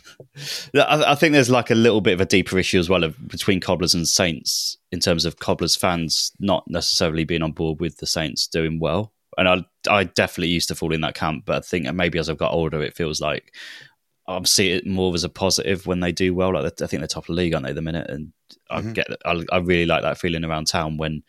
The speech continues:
Speaker 1: there was a, there was that derby game, wasn't there, on that Friday night when Saints were playing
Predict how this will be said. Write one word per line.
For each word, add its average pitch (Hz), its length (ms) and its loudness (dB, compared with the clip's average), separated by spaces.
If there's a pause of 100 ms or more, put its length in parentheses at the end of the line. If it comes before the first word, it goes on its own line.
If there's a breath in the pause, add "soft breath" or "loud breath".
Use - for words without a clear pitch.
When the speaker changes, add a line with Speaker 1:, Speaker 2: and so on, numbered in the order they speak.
(320 loud breath)
Speaker 1:
there 98 80 4
was 101 100 2
a, 98 40 -2 (120)
there 107 160 6
was 101 180 2 (120)
that - 200 0
derby 110 320 2
game, 78 240 0
wasn't 78 200 -6
there, 67 80 -4
on 78 80 -6
that 78 120 -4
Friday 80 280 -2
night 80 240 -4
when 80 120 -8
Saints 80 380 -2
were 80 60 -10
playing 76 480 -6